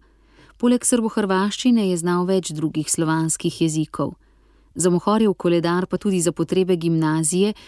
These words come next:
je prevajal krajša besedila. Iz nemščine je prevedel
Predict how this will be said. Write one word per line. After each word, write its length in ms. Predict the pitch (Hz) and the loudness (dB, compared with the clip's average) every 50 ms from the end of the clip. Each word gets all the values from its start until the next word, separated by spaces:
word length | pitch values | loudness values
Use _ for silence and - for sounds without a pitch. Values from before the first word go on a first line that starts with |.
| - - - - | -20 -20 -8 -4
je 80 | 208 202 | -4 -2
prevajal 680 | - 214 208 208 185 190 185 185 190 202 208 208 208 | 0 2 0 2 0 0 0 0 0 2 2 0 0
krajša 460 | - - 185 175 170 180 175 - 202 | -2 -2 -2 0 0 0 0 0 -2
besedila. 580 | 185 196 196 - - 196 160 160 156 135 - - - - _ _ _ _ _ _ _ _ _ _ _ _ _ _ _ _ _ - | 0 0 0 0 0 -2 -2 -2 -2 -2 -4 -8 -10 -14 _ _ _ _ _ _ _ _ _ _ _ _ _ _ _ _ _ -2
Iz 160 | 190 202 190 | -2 0 4
nemščine 480 | 233 254 262 247 - - 254 226 220 214 208 | 4 4 4 2 2 0 2 2 2 2 2
je 240 | 202 196 190 190 | 0 0 0 -2
prevedel 720 | 190 - 190 190 180 190 185 190 196 180 196 190 185 180 | -2 -2 -2 0 0 0 0 0 0 2 2 2 2 2